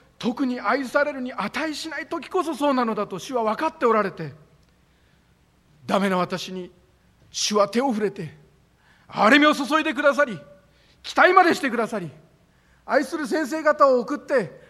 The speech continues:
励ましの声まで与えてくださり、「きれいにしたいんだ」と、「だからお前はきれいになるんだ」と宣言してくださった。それが主の憐れみであります。私と同じ体験をするようにというメッセージではありません。けれど、私が体験したこのイエス様は、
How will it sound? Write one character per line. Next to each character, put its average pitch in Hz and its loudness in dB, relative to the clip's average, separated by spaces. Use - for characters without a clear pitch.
励 320 2
ま 370 8
し 285 0
の 370 6
声 349 8
ま 320 10
で 269 8
与 247 4
え 226 0
て 240 -6
く 226 -4
だ 226 -2
さ 233 -6
り、 185 -8
「き - -4
れ 285 0
い 233 -2
に 190 -4
し - -8
た - 2
い 349 0
ん 277 -2
だ」 185 -4
と、 165 -16
「だ 165 6
か 302 4
ら 254 6
お 240 4
前 247 2
は 254 2
き 277 -8
れ 320 -2
い - -2
に 254 0
な 262 6
る 330 -2
ん 285 -4
だ」 240 -2
と 208 -4
宣 247 -4
言 370 -2
し - -6
て 254 -4
く 220 -8
だ 202 -4
さ 185 -8
っ - -20
た。 143 -16
そ - -12
れ 180 -6
が 175 -6
主 220 -6
の 208 2
憐 202 6
れ 233 4
み 233 -2
で 226 0
あ 226 8
り 220 -4
ま 226 -6
す。 - -16
私 190 -2
と 208 -2
同 208 2
じ 180 -4
体 208 2
験 226 -2
を 226 -4
す 233 -6
る 240 0
よ 254 4
う 247 2
に 240 -4
と 226 -2
い 233 0
う 233 0
メ 254 4
ッ - 4
セ 247 -4
ー - -2
ジ 190 -8
で 277 2
は 247 8
あ 226 8
り 240 -2
ま 254 0
せ 233 -6
ん。 185 -8
け 262 2
れ 285 4
ど、 269 4
私 285 6
が 311 6
体 294 2
験 320 -4
し - -8
た 294 6
こ 294 -4
の 285 2
イ 277 4
エ 415 10
ス - -6
様 226 4
は、 170 -2